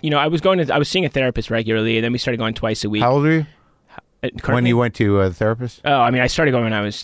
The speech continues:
Speaker 1: thirteen.
Speaker 2: Oh, really?
Speaker 1: Yeah, but then it was kinda on and off. I
Speaker 2: After
Speaker 1: started
Speaker 2: the divorce, right after the
Speaker 1: Yeah,
Speaker 2: divorce?
Speaker 1: pretty much. Like, "You need therapy." That was,
Speaker 2: That's
Speaker 1: that
Speaker 2: a,
Speaker 1: was one of the, I think I, I don't
Speaker 2: that's
Speaker 1: know
Speaker 2: your
Speaker 1: if I do
Speaker 2: problem.
Speaker 1: that.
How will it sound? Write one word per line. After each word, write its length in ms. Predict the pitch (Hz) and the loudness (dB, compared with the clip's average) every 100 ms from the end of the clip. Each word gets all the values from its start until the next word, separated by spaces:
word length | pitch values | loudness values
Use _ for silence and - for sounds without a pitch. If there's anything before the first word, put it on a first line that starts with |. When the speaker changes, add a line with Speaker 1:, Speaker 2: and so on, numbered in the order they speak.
| - | -6
Speaker 1:
thirteen. 500 | 110 - 123 101 107 | -6 -2 -2 -2 0
Speaker 2:
Oh, 80 | 120 | 2
really? 320 | 120 123 90 | 4 2 2
Speaker 1:
Yeah, 200 | 123 113 | 0 0
but 140 | 107 147 | -2 -2
then 380 | 139 131 120 120 | 0 2 0 0
it 40 | |
was 100 | 139 | 0
kinda 160 | 143 127 | 0 0
on 100 | 120 | 0
and 80 | 117 | 2
off. 340 | 120 120 117 | 2 0 0
I 60 | 107 | 0
Speaker 2:
After 220 | 117 113 | -2 0
Speaker 1:
started 160 | 113 101 | 0 0
Speaker 2:
the 40 | |
divorce, 400 | 92 101 110 - | 0 0 0 0
right 140 | 98 | 0
after 220 | 98 95 104 | 0 0 0
the 60 | |
Speaker 1:
Yeah, 160 | 143 127 | 2 2
Speaker 2:
divorce? 140 | 98 143 | 2 0
Speaker 1:
pretty 120 | 123 | 0
much. 200 | 113 113 | -2 -4
Like, 120 | 113 | -2
"You 60 | 117 | -2
need 160 | 110 | -2
therapy." 560 | 104 104 98 87 90 101 _ _ _ - | -2 -4 -4 -4 -4 -8 _ _ _ -4
That 100 | 127 | 0
was, 60 | 110 | 0
Speaker 2:
That's 100 | 131 | 2
Speaker 1:
that 60 | |
Speaker 2:
a, 20 | 139 | 0
Speaker 1:
was 160 | 127 | -2
one 140 | 123 117 | -4 -4
of 80 | 98 | -4
the, 100 | 101 | -4
I 20 | |
think 140 | 123 139 | -2 -2
I, 40 | |
I 40 | 117 | -4
don't 160 | - | -4
Speaker 2:
that's 220 | 123 117 139 | -2 0 0
Speaker 1:
know 20 | |
Speaker 2:
your 40 | 117 | 0
Speaker 1:
if 80 | |
I 20 | 107 | 2
do 40 | |
Speaker 2:
problem. 320 | 95 107 104 90 - | 2 2 -2 -6 -16
Speaker 1:
that. 100 | - | -20